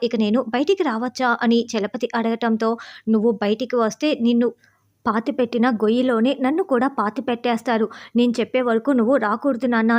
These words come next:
ఇదిగో ఈ నగ తీసుకొని డబ్బు సొమ్ము చేసుకో, మందు తాగేసేయ్" అని చారు అతన్ని పంపించేస్తుంది. అయితే చారు లోపలికి వెళ్ళగానే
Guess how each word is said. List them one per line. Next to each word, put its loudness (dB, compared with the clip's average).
ఇదిగో 2
ఈ 0
నగ 2
తీసుకొని 0
డబ్బు 2
సొమ్ము 0
చేసుకో, -2
మందు 2
తాగేసేయ్" 0
అని 4
చారు 0
అతన్ని 0
పంపించేస్తుంది. -2
అయితే 0
చారు 2
లోపలికి 0
వెళ్ళగానే 0